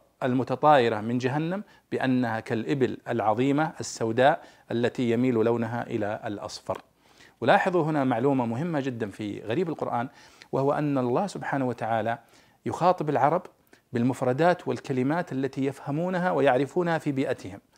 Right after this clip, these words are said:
فلأنهم يعرفون الإبل ويعرفون أحجام الإبل، ضرب لهم المثل بالإبل، أراد أن يضرب المثل ب-، وي-، ويصف لهم الشرر المتطاير من جهنم بحجمه،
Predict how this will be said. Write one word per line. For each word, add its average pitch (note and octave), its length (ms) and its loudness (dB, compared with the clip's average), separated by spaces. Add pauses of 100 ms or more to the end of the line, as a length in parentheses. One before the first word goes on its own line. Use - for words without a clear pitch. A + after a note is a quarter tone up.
(460)
فلأنهم F#3+ 480 0
يعرفون D3 340 0
الإبل C#3 360 0
ويعرفون A#2+ 540 -2
أحجام B2 720 0
الإبل، C3+ 380 0 (720)
ضرب D#3+ 360 4
لهم D#3 320 0
المثل C3+ 380 -4
بالإبل، A2+ 840 -6 (480)
أراد B2+ 280 4
أن B2 180 0
يضرب B2 300 -2
المثل G#2+ 480 -4
ب-، G2+ 260 -6 (200)
وي-، A2 180 -6
ويصف C3+ 420 -2
لهم B2 360 -4
الشرر A#2 400 2
المتطاير A#2 480 0
من A#2+ 140 -2
جهنم A2+ 320 -4
بحجمه، F3 460 -2